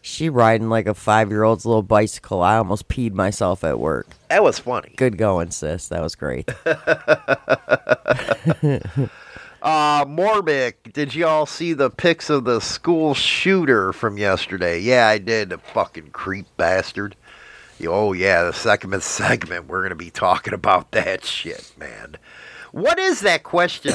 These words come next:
Speaker 2: by the way, that you got? 'Cause you got a couple. What was the sex one that you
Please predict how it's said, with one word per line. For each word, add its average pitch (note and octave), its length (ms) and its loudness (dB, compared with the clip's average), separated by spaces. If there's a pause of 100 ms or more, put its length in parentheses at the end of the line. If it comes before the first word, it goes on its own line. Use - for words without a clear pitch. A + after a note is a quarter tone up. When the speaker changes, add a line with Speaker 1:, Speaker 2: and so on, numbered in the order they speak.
Speaker 2:
by G#2+ 180 2
the G#2+ 100 -4
way, G#2 340 -4
that G2+ 180 -4
you G2+ 160 -14
got? G2 340 2
'Cause G2+ 180 -8
you B2+ 80 -10
got C#3+ 180 6
a E2+ 40 -2
couple. C3+ 480 0
What B2+ 180 4
was C#3 180 0
the A#2+ 100 -2
sex - 420 -2
one C2+ 320 -16 (680)
that G2+ 300 0
you G2+ 640 -8